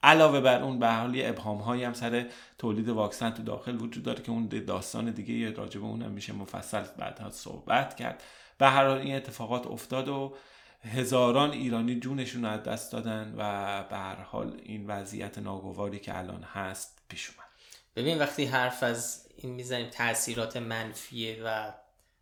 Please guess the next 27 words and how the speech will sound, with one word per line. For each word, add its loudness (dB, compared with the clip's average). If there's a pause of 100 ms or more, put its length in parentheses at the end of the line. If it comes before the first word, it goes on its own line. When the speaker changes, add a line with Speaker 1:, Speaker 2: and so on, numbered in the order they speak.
(120)
Speaker 2:
وقتی -8
می‌گیم -10 (140)
اطلاعات -8
نادرست -6
و -8
تئوری -6
توطئه -6
بعضی -4
وقتا -8
می‌تونه -12
مرگ -6
و -6
زندگی -10
باشه، -8
نمونهش -8
همینه. -10 (440)
یعنی -10
تئوری -6
توطئه -6
یک -2
نفر -2
آدم -4 (480)
که -10
تو -12
مقام -4
تصمیم -6
گیریه -8